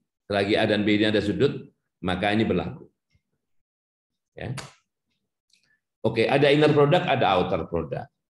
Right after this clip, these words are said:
Ya, kalau outer product, eh, notasinya A B transpose, ya, A B transpose. Jadi kalau ini vektor A, ini vektor B, ya,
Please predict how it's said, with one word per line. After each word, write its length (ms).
Ya, 240
kalau 220
outer 160
product, 580
eh, 440
notasinya 640
A 80
B 240
transpose, 720
ya, 240
A 160
B 400
transpose. 480
Jadi 220
kalau 260
ini 160
vektor 320
A, 240
ini 140
vektor 320
B, 80
ya, 260